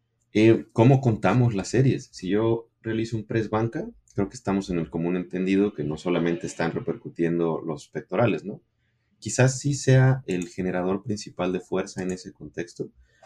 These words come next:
pero no es el único. ¿Qué pasa con el deltoide anterior? ¿Qué pasa con los tríceps?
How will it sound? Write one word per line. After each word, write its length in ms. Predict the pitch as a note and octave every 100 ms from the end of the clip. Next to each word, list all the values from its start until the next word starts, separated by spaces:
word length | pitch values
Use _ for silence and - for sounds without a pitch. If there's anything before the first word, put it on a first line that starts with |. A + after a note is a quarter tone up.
| -
pero 140 | C3
no 80 | D#3
es 80 | E3+
el 100 | F3
único. 380 | G#3+ D3 D2+ - _ _ _
¿Qué 100 | G2
pasa 300 | G#2+ G#2 G#2
con 160 | G2 F2+
el 100 | F2
deltoide 380 | D#2+ F2 F2+
anterior? 500 | F2 - F#2 C#3+ D3 _ _ _ -
¿Qué 100 | G#2
pasa 320 | G2+ G2+ G2+
con 280 | F#2 F2 E2
los 160 | D#2
tríceps? 560 | - C3 C#3 C3+ -